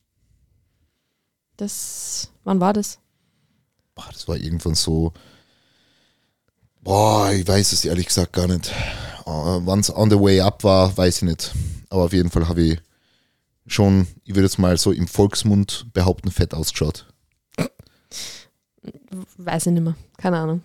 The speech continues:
Speaker 2: Ja. Können wir später noch ein Bild raussuchen.
Speaker 1: Mhm.
Speaker 2: Aber ja, gut. So viel jetzt mal dazu. Gibt's sonst noch irgendwas, was man jetzt, äh, irgendwelche, irgendwelche wichtigen Dinge, die es abzudaten gilt?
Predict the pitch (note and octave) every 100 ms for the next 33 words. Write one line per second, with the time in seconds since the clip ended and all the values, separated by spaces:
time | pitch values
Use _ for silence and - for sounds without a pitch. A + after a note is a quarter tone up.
0 | _ _ _ _ _ _ D#2 D2 D2+ _
1 | _ _ _ _ _ _ _ - - -
2 | D#2+ - D2 D2 D2 - - - - -
3 | D#2 E2+ _ A3 G#3+ - - - - -
4 | D#3 B2+ D#2+ - _ _ _ _ B2 A2+
5 | - - _ _ _ _ _ _ _ _
6 | _ _ _ _ _ _ - G2+ F#2+ F2+
7 | - F#2 D#2+ D#2+ - D2 - - _ _
8 | _ _ _ - G#2 A2+ A2 G#2 F#2+ F2+
9 | F#2 E2+ F2 - E2+ E2 - F2 E2+ E2
10 | F2 E2+ E2+ E2+ E2 E2 F2 F2+ E2 E2
11 | F#2 F2+ E2+ D#2+ E2 D#2 - - - E2
12 | - D#2+ D#2 -